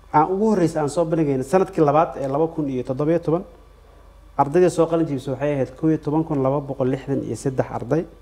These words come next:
oo aan ka soo ururinay soddon iyo lix jaamacad ee dalka ah. Soddon iyo lix markaan leenahay, jaamacado intaas way ka badan yihiin. Laakiin markaad wax bilaabaysid, sanad waliba waxaa qasaba in aad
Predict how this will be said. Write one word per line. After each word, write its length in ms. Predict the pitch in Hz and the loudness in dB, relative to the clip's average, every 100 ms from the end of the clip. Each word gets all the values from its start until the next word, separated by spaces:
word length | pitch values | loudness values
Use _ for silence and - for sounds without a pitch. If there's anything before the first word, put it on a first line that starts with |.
| - - - - - - - - - | -20 -20 -20 -20 -20 -20 -20 -6 2
oo 80 | |
aan 140 | 127 135 | 2 2
ka 100 | 170 | -2
soo 240 | 165 139 | -2 -2
ururinay 440 | 135 127 139 139 - | -2 -2 -2 -2 -6
soddon 340 | - 151 151 | -8 -4 0
iyo 100 | 180 131 | 0 0
lix 100 | - | 0
jaamacad 380 | 131 117 113 135 - | 0 0 -2 -4 -2
ee 120 | 123 | -2
dalka 320 | 113 151 151 160 | 0 -2 0 -2
ah. 80 | 160 - - - - - - | -4 -14 -20 -20 -20 -20 -20
Soddon 280 | - 170 170 | -2 2 4
iyo 60 | 170 | 4
lix 60 | 165 | 2
markaan 260 | 160 160 151 | 0 0 2
leenahay, 260 | 151 139 127 | 2 0 0
jaamacado 240 | 131 131 | 0 0
intaas 180 | 147 127 | -2 -6
way 80 | 131 | -6
ka 100 | 143 | -4
badan 220 | 135 139 | 0 0
yihiin. 180 | 123 110 - | 0 -4 -4
Laakiin 220 | 127 127 | -2 2
markaad 260 | 160 170 147 | 0 2 2
wax 160 | 147 - | 0 -2
bilaabaysid, 500 | 135 151 151 139 185 185 - - - - - - | 0 2 2 0 -4 -8 -12 -20 -20 -20 -20 -12
sanad 340 | - 190 185 | 2 4 4
waliba 400 | 156 165 151 127 | 4 2 2 0
waxaa 200 | 156 - 135 | -4 -4 -2
qasaba 300 | 170 - 139 | -4 -4 -4
in 140 | 127 143 | -2 -2
aad 160 | 123 | -2